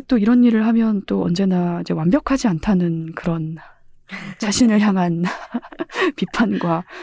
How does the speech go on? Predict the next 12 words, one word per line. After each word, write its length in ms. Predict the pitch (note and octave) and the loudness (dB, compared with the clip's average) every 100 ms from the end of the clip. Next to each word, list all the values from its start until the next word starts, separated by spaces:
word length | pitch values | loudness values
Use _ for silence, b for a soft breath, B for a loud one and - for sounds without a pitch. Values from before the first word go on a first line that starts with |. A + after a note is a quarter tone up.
| B | B
바깥에서 720 | - F3 G3 - F#3 F#3 F3 | -8 -4 -4 -4 -4 -4 -6
오는 280 | - E3+ F3 | -6 -4 -4
비판을 680 | E3+ E3+ - F3 E3+ E3 E3+ | -4 -6 -2 0 0 -2 -4
받곤 340 | F3+ - E3+ F3+ | -6 -8 -6 -4
하잖아요. 500 | A3+ G#3+ E3+ G3+ G3 B B B B B B | -2 -2 -2 -4 -8 B B B B B B
그래서 100 | A3 | -2
이 60 | G3+ | 0
책의 240 | - C#4+ | 2 2
마지막에 420 | G#3 E3+ A#3+ C#4+ C4+ | 4 2 4 4 2
실린 300 | C4 B3 A3 | 2 2 2
글에서 280 | F#3+ F3+ | 0 -2
지은이들은 760 | G3 - F3+ F3 - F3+ G#3+ | -4 -2 0 0 -2 -4 -4